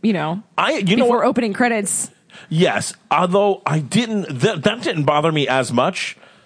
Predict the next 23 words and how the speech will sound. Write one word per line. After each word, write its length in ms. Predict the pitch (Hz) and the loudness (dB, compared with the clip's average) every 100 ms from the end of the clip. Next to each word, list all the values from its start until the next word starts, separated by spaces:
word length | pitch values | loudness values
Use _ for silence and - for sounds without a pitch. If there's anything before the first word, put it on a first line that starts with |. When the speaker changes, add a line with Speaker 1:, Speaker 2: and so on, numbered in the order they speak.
| _ _ _ _ _ _ 151 | _ _ _ _ _ _ -4
Speaker 2:
To 140 | - | 0
me, 260 | 165 208 247 - | 0 0 -2 -2
I 120 | 156 | -2
didn't 300 | 147 190 175 | 0 0 0
need 140 | 165 | -2
them 100 | 160 156 | -2 0
to 120 | 143 | 0
explain 400 | 120 - 143 139 | -2 0 0 2
to 80 | 139 | 0
me 80 | |
the 120 | 131 123 | 2 2
history 460 | 131 - 160 170 - | 0 -2 -2 -2 0
of 140 | 160 | 0
it 120 | 185 | 0
as 160 | 135 123 | 0 0
long 240 | 143 160 | 0 0
as 240 | 135 101 98 | -2 -4 -2
they 220 | 127 139 | 0 2
understood 320 | 117 104 104 | 0 -2 -2
the 60 | 95 | -4
history 260 | 92 - 87 | -4 -2 -2
of 120 | |
it. 80 | 80 | -2